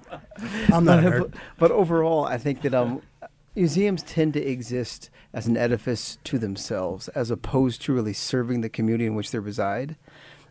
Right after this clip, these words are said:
Speaker 2: And what's most important is to be like a living, breathing, actively used and utilized, and someone comes to your museum once, they should want to come again shortly thereafter, as opposed to, "Oh, I've been to it a year ago,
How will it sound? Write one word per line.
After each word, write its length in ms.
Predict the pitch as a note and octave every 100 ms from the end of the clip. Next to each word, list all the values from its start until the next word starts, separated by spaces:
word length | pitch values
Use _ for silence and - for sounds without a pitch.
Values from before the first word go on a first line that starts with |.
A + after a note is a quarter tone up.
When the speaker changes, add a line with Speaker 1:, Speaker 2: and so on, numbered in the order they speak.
| -
Speaker 2:
And 140 | A#2+
what's 160 | A#2+ -
most 180 | D3+ D3+
important 460 | A#2 - F3+ C#3+
is 160 | C#3+ A#2+
to 80 | B2+
be 100 | B2
like 160 | A2
a 60 | B2
living, 300 | A#2+ B2 B2
breathing, 580 | A#2 A#2 A#2+ A#2 A2+ A2+ _ _ _ _ _ - -
actively 640 | B2 - B2 B2 A2 B2+ - _ - - -
used 600 | C3 C#3+ C3+ B2+ A#2+ A#2+
and 100 | A2+
utilized, 720 | B2+ A#2+ A2+ A2 A2+ A2 -
and 380 | A#2+ A2 G#2 - - - _
someone 300 | - D3+ D3
comes 180 | D3+ C3
to 40 |
your 60 | C3+
museum 380 | B2 B2+ G#2+ A#2+
once, 420 | D3 C#3 - - - - _
they 120 | - A2+
should 360 | - F#3 E3
want 200 | C#3 C3+
to 80 | C3
come 200 | - C3
again 300 | B2 A#2 A2+
shortly 320 | A2+ C3 B2
thereafter, 520 | G#2 G2 A#2+ A2 A2 G2+
as 220 | A2+ A2
opposed 360 | - A#2+ A2
to, 120 | B2+ B2
"Oh, 80 |
I've 160 | B2 B2+
been 180 | C3+ A#2+
to 200 | - A2
it 140 | A2+ - - -
a 60 | A2
year 220 | A#2+ B2
ago, 340 | G#2+ G2+ G2+